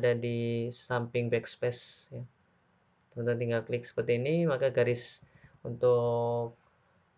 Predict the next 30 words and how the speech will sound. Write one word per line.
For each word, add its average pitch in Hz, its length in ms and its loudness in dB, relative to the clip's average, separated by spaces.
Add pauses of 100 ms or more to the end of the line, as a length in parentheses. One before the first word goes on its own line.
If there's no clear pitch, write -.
(160)
horizontal 120 480 2
dan 120 200 2
ver-, 120 240 0
eh, 120 440 2
horizontal 127 440 4
ya 123 80 4
teman-teman, 117 340 -2 (220)
bisa 120 240 0
terbentuk 117 400 -2
seperti 117 400 -6
itu. 113 80 -8 (1300)
Nah, 127 80 6
cara 127 240 4
yang 127 280 -2
terakhir, 127 480 6
ini 139 160 2
cara 123 280 2
yang 120 520 -2
biasa 117 600 0
dipakai 113 460 0 (100)
ya, 147 40 -6 (440)
yaitu 123 240 0
menggunakan 131 480 -2
shapes. - 600 -4 (360)
Teman-teman 131 320 -2
bisa 123 320 0
cari 131 240 2
di 131 160 0
menu 123 200 0
insert, 120 520 2